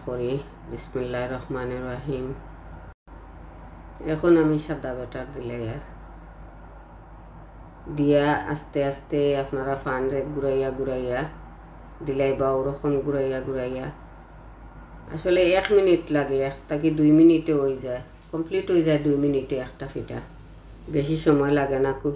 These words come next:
সহজে, আহ, হয়ে যায় গিয়া। এক মিনিটের লাগে ঘুরিয়া রাখছি, এক মিনিট হয়ে গেছে।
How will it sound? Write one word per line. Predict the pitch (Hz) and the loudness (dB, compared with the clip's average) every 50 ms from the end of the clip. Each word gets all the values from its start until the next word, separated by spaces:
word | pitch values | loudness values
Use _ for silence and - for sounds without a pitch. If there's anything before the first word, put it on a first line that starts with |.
| - - | -4 -2
সহজে, | 143 143 151 147 139 135 139 131 131 | 0 2 2 2 0 0 -2 -4 -6
আহ, | 151 - - - - - - - - - - - - - - - - - - - - 147 143 139 139 139 139 135 135 - - - - - | -6 -10 -12 -16 -20 -20 -20 -20 -20 -20 -20 -20 -20 -20 -20 -20 -20 -18 -16 -10 -6 -2 -2 0 0 0 0 -2 -2 -4 -6 -10 -8 -4
হয়ে | 117 120 123 | -2 -2 -2
যায় | - - 127 127 127 - - | -2 -2 -2 -2 -2 -4 -4
গিয়া। | 135 131 131 117 - - - - - - - - - - - - - - - - - - - - - - - - - - - - - - - - - - - - - - - - - - - - - - - - - - - - - - - - - - - - - - - - - - - - - | -4 -6 -6 -6 -12 -16 -18 -20 -20 -20 -20 -20 -20 -20 -20 -20 -20 -20 -20 -20 -20 -20 -20 -20 -20 -20 -20 -20 -20 -20 -20 -20 -20 -20 -20 -20 -20 -20 -20 -20 -20 -20 -20 -20 -20 -20 -20 -18 -18 -20 -20 -20 -20 -20 -20 -20 -20 -20 -20 -20 -20 -20 -20 -20 -20 -20 -20 -20 -20 -20 -20 -18 -12
এক | - 156 - - | -12 -10 -2 2
মিনিটের | 147 147 147 147 147 147 147 139 | 4 6 6 6 4 2 -2 -2
লাগে | 139 135 135 135 139 135 | -2 -2 -2 -2 -2 -2
ঘুরিয়া | 131 135 135 131 123 123 123 123 | -2 -4 -6 -6 -6 -8 -8 -8
রাখছি, | 120 113 - - - - 123 | -10 -10 -12 -12 -10 -8 -8
এক | 139 - - | -8 -6 -4
মিনিট | 135 139 139 139 139 - | -2 -2 -2 -2 -2 -2
হয়ে | 139 135 123 123 | -2 -4 -4 -4
গেছে। | 127 120 - - - | -8 -10 -10 -8 -6